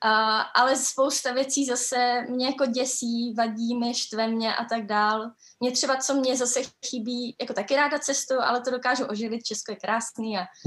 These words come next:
v Brně to mám ráda, ale, eh, mně zase hrozně chybí sport a teď prostě ta zima ještě, kdy ani nebudeme moct jít ven, tak sice cvičím doma, ale není to prostě to stejný, jako jít na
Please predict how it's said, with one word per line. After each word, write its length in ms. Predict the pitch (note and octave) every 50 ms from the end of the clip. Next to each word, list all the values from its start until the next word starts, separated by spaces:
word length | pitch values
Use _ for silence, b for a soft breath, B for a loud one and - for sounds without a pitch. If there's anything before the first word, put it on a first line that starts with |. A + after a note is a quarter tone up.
| B B B B B -
v 60 | G#3
Brně 240 | G3+ A#3+ C4 D4+ D4+
to 120 | D#4 C#4+
mám 180 | C#4 C4+ C4+ C4
ráda, 320 | A#3+ A3+ A3 G3+ G3+ G3 - - -
ale, 580 | - A3 A3 A3 A#3 A#3 A#3+ A#3 A#3+ A#3 A#3 A#3 - -
eh, 260 | G#3 A3+ A#3+ A#3+ A#3+
mně 180 | A#3+ B3 C4 C#4
zase 240 | B3 D4 - - D4+
hrozně 280 | D#4 C4 C4+ C#4 C4
chybí 260 | C4 - B3 A#3+ C#4+
sport 380 | C#4 - - - A3 A#3 A#3 - - - -
a 40 | G#3+
teď 200 | A3 A3 - -
prostě 280 | A#3+ A#3+ - - A#3+ A3+
ta 100 | A#3+ A#3+
zima 300 | B3 A3 A3+ A3+ A3 G3+ -
ještě, 280 | A#3+ A#3 - - A#3 A#3
kdy 180 | A3 G#3 G#3+ -
ani 220 | - G#3+ A3 G#3+ A3
nebudeme 320 | G#3+ G3+ G#3+ G#3+ G#3+ A3
moct 280 | A3+ A3+ A3+ - - -
jít 200 | A#3 G#3+ G#3+ G3+
ven, 380 | A3 A3+ A#3 A#3 A#3 C4 C4 B B B B B B B B _ _ -
tak 140 | A3 A#3
sice 400 | A#3 - A#3 A#3+ B3 A#3+ A#3 A3 - - _ _ _ -
cvičím 460 | - A3+ C4 A#3+ - - C#4 C4 B3
doma, 300 | B3 A#3+ B3 A#3 A3 G3+
ale 340 | - - A3+ A3 A3+ G#3+ - -
není 280 | A#3 B3 B3 B3+ B3+
to 100 | A#3+ B3
prostě 280 | B3 B3 C4 - - B3
to 120 | - B3
stejný, 380 | B3 - - A#3 A#3 A#3 A#3 A3+
jako 220 | A#3 A#3+ A#3+ A#3
jít 180 | A#3 A#3+ A#3 -
na 100 | A3+ A3